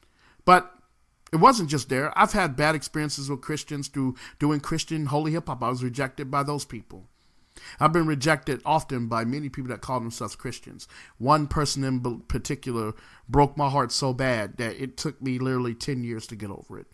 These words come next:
That's how bad this person broke my heart.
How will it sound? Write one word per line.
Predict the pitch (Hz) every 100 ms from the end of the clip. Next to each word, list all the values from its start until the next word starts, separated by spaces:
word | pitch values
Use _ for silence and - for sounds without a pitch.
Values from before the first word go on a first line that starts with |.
| - - -
That's | 139 -
how | 151
bad | 131 135 131 123
this | 123
person | - 120 - 110
broke | 117 117 113
my | 110
heart. | 110 110